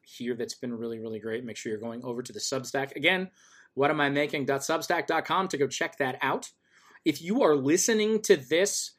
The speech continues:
uh, on a podcast player that is not Substack or in your email from my Substack emails, please make sure that you subscribe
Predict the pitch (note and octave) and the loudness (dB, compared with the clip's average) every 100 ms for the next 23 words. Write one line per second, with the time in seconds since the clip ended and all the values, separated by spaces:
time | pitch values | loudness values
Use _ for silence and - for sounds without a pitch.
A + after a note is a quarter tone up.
0 | _ - - - C3+ C#3+ C#3+ C#3+ - C#3 | _ -20 -20 -4 0 2 2 0 0 0
1 | C3+ D#3 D#3+ D#3+ D#3+ - D#3+ C#3+ C3+ C3 | 0 0 0 0 -2 0 2 4 6 4
2 | B2 C#3+ F#3 - F3 - F3+ G3+ D3+ C#3 | 2 0 0 2 2 4 2 2 0 2
3 | C3 B2 D3 D3 C#3 C3+ C#3 C3+ B2+ B2 | 0 0 0 0 -2 -2 -2 -2 -2 -2
4 | C3 A#2+ - A2 - E3+ G#3+ C3 G#2+ F#3 | -4 -4 -6 -6 -6 0 0 0 -4 -8
5 | - _ _ _ _ _ F3 F#3 G3 - | -12 _ _ _ _ _ -4 -2 -2 -2
6 | F3 D#3 D#3 A#2+ C3 B2 A#2+ - - D3 | -2 0 -2 -4 -8 -8 -8 -8 -6 0
7 | D3 C#3+ C#3 | 2 4 2